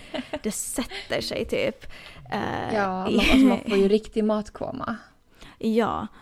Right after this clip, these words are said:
Speaker 2: eh, så att jag vet inte. För mig, det är sådär att efteråt så skulle jag typ bara vilja äta,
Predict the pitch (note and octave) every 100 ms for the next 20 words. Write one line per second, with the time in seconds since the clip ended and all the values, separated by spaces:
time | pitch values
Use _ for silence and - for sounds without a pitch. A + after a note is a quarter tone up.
0 | - _ G#3+ G3+ G3 G3 - G#3 G3 -
1 | A3+ A#3 A#3 F3+ F#3 F#3 - A3+ A3 G#3+
2 | G3 G#3 G#3+ G#3 G3 F#3 A3 - G3 F3+
3 | F#3 - F3+ F#3 G3 E3+ D#3+ D#3 E3 -
4 | F#3 -